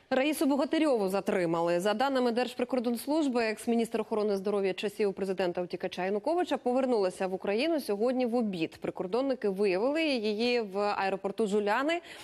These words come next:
на рейсі, що прибув із Мінська. І передали поліцейським, які шукали її п'ять років. Я нагадаю, Богатирьову підозрюють у розкраданні бюджетних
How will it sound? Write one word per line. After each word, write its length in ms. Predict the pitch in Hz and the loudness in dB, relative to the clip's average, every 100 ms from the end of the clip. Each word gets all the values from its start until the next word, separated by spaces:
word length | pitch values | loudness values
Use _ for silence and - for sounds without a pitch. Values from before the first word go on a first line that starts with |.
| - | -6
на 120 | 214 220 | -2 2
рейсі, 340 | 277 330 277 | 2 0 -2
що 220 | - 285 | 0 -2
прибув 460 | 269 240 214 262 - | 0 -2 0 0 0
із 160 | 226 | 0
Мінська. 480 | 214 214 151 - 135 139 - - 233 | 2 0 -2 -4 -8 -8 -14 -16 -2
І 160 | 269 | 0
передали 400 | 392 320 233 226 | 2 0 0 0
поліцейським, 720 | 226 214 214 262 320 - 330 277 | 0 -2 0 0 0 -2 -2 -2
які 240 | 226 320 | -2 -4
шукали 440 | - - 247 294 | -8 -4 -2 0
її 200 | 294 247 | 0 0
п'ять 320 | 247 220 220 240 | -2 -2 -2 -2
років. 460 | 226 165 175 170 - | -2 -2 -4 -4 -4
Я 120 | 185 | -6
нагадаю, 440 | 190 196 233 320 | -6 -2 0 0
Богатирьову 560 | 240 202 190 202 262 269 | -2 -4 -2 0 0 0
підозрюють 560 | 208 202 214 208 202 - | -2 0 0 0 0 -2
у 100 | 185 | -6
розкраданні 520 | 180 - 190 208 196 | -6 -6 -2 0 -2
бюджетних 400 | 180 180 175 | -2 -4 -4